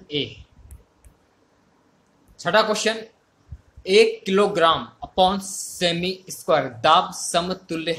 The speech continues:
है किसके बराबर, बताइए। ऑप्शन V is right। अगला question, तेल का एक बैरल निम्न में से लगभग कितना होता है?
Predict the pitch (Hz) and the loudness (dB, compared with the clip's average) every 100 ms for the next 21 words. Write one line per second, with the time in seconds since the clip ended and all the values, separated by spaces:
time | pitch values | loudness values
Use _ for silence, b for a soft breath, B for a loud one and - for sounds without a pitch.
0 | 147 120 - _ _ - - 180 165 151 | -8 -10 -12 _ _ -14 -6 -2 2 0
1 | 120 113 - - _ - - 127 113 113 | 0 -4 -8 -12 _ -10 -6 -6 -6 -14
2 | _ _ - - _ - - _ _ _ | _ _ -20 -20 _ -20 -20 _ _ _
3 | _ _ _ _ _ _ _ _ _ - | _ _ _ _ _ _ _ _ _ -20
4 | - - - - - - _ _ _ _ | -20 -20 -10 -8 -6 -10 _ _ _ _
5 | - - - - - _ _ - - - | -20 -20 -20 -20 -20 _ _ -20 -20 -16
6 | - - _ _ - - 165 170 202 190 | -16 -16 _ _ -16 -6 -6 -2 -2 0
7 | 190 135 - _ _ _ 156 147 147 147 | 0 0 -6 _ _ _ -10 -8 -2 -2
8 | 113 - _ _ _ _ _ _ _ _ | -2 -10 _ _ _ _ _ _ _ _
9 | 151 180 214 214 202 185 117 - _ _ | -4 4 4 4 -2 -4 -6 -14 _ _
10 | - 190 220 - 196 196 - 180 190 180 | 0 2 2 2 2 2 -2 -2 -2 -2
11 | 143 151 156 156 110 - _ _ 120 143 | 0 2 2 2 0 -12 _ _ -10 -4
12 | 185 196 180 165 - 131 120 131 151 170 | 0 0 -2 -4 -4 -6 -6 -2 0 2
13 | 180 185 185 160 160 165 160 135 - 117 | 0 0 -6 -8 -4 -4 -4 -8 -8 -10
14 | 107 | -10